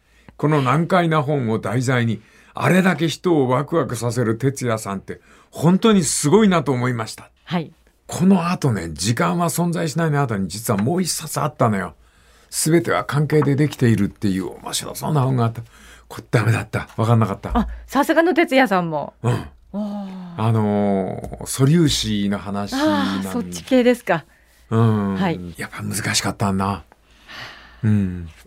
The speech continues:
Speaker 1: それから、これもあの、三枚におろすのを諦めたやつが、量子力学的習慣術っていう、
Speaker 2: はあ。
Speaker 1: サンマーク出版で村松さんっていう方がお書きになった。
Speaker 2: ええ。
Speaker 1: それはどういうことかっていうと、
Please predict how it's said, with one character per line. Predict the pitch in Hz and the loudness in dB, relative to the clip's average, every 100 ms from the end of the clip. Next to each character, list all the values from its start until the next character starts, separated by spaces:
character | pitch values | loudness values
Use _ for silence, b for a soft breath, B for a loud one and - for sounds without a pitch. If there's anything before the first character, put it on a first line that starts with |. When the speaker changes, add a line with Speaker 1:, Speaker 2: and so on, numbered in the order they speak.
| - | -20
Speaker 1:
そ | 127 | -14
れ | 123 | -2
か | 139 | 2
ら、 | 127 123 120 b b | 2 2 -4 b b
こ | 143 | 0
れ | 156 | 2
も | 160 160 | 4 4
あ | 151 | 4
の、 | 151 151 139 b b | 4 2 0 b b
三 | - 143 165 | -8 -2 0
枚 | 165 139 | 2 0
に | 120 | 0
お | 117 | 0
ろ | 123 | -2
す | 127 | -2
の | 113 - 107 | -4 -6 -10
を | |
諦 | 110 - 165 | -8 -2 0
め | 156 120 | 2 0
た | 113 107 | -2 -2
や | 98 95 101 107 120 | -4 -6 -8 -6 -6
つ | - 113 101 85 | -6 -6 -6 -4
が、 | 110 98 _ | -4 -4 _
量 | 95 107 196 240 | -2 4 4 4
子 | 240 | 0
力 | 202 202 208 | -2 -2 2
学 | 220 214 | 2 2
的 | 196 170 | -4 -4
習 | - 202 202 | -2 2 2
慣 | 190 160 | 2 2
術 | 107 - - | -2 -4 -8
っ | |
て | - 117 | -2 0
い | 104 | 2
う、 | 101 | -2
Speaker 2:
は | 80 B 175 180 175 165 | -6 B -12 -10 -10 -12
あ。 | 156 | -8
Speaker 1:
サ | - 208 | 0 4
ン | 214 | 4
マ | 208 | 4
ー | |
ク | 208 | 0
出 | - - | -8 -4
版 | 117 107 | -2 -2
で | 98 - b b | -2 -4 b b
村 | 151 233 | 4 4
松 | 208 - | 4 0
さ | 120 | -2
ん | 104 | -4
っ | |
て | 101 | -6
い | |
う | 98 | -8
方 | 95 92 | -6 -6
が | 90 | -6
お | 90 | -6
書 | 104 | -6
き | - 92 | -6 -8
に | 90 | -8
な | 90 | -10
っ | |
た。 | - - - _ _ 170 | -12 -18 -18 _ _ -10
Speaker 2:
え | |
え。 | 160 151 139 135 | -8 -10 -14 -4
Speaker 1:
そ | 190 | 0
れ | 180 | 2
は | |
ど | 127 226 | 4 6
う | 233 | 4
い | |
う | |
こ | 151 135 | 2 0
と | 117 | 0
か | 110 | 0
っ | 104 | -2
て | - | -6
い | 104 | -8
う | |
と、 | 98 104 | -6 -8